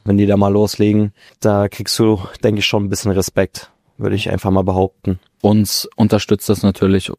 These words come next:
Speaker 2: unglaublich. Also du merkst halt einfach, wie, wie Leute, ja, ist jetzt nicht nur der K-Block, aber wie der K-Block rumspringt und ja, das, diese Energie wird schon auf uns Spieler dann auch ü-, übertragen und ich glaube, dass gerade die Fans machen uns dann,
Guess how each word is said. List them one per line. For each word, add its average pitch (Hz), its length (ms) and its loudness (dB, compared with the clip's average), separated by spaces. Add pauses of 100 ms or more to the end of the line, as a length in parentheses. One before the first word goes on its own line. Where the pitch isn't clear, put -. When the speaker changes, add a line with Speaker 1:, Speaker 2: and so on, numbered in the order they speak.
Speaker 2:
unglaublich. 98 720 2
Also 92 340 0 (580)
du - 80 -2
merkst 101 300 2
halt 107 100 4
einfach, 101 460 2
wie, 98 600 0
wie 104 60 -4
Leute, 104 400 2 (260)
ja, 95 340 -2 (200)
ist - 180 -6
jetzt - 180 0
nicht 113 120 2
nur 113 100 4
der 104 120 4
K-Block, 110 400 2
aber 101 180 2
wie 101 80 0
der 101 120 2
K-Block 110 400 2
rumspringt 113 520 2 (380)
und 98 380 2 (520)
ja, 98 180 -2
das, - 600 -6
diese 104 200 2
Energie 101 440 2
wird 101 180 2
schon 107 160 2
auf 101 160 2
uns 98 120 2
Spieler 101 300 2
dann 98 160 0
auch 90 160 -4
ü-, 95 240 -2
übertragen 104 600 0
und 92 140 2
ich - 80 -8
glaube, 92 300 0
dass - 320 -4 (320)
gerade 95 400 0
die 101 80 -4
Fans 104 420 0
machen 98 300 2
uns 95 180 0
dann, 98 320 2